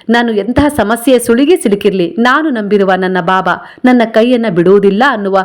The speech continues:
ದೃಢವಾದ ವಿಶ್ವಾಸದೊಂದಿಗೆ ನಾವಿದ್ದಾಗ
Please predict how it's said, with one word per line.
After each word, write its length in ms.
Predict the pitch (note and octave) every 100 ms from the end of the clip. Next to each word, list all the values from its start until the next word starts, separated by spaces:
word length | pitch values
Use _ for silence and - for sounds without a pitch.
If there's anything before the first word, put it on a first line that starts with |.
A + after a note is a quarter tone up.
| - - - G3
ದೃಢವಾದ 460 | G#3+ D4 D4 C4+ A3+
ವಿಶ್ವಾಸದೊಂದಿಗೆ 800 | G3+ - D#4 E4 C4+ G3+ G#3 G#3+
ನಾವಿದ್ದಾಗ 520 | F3 E3+ F3+ F#3+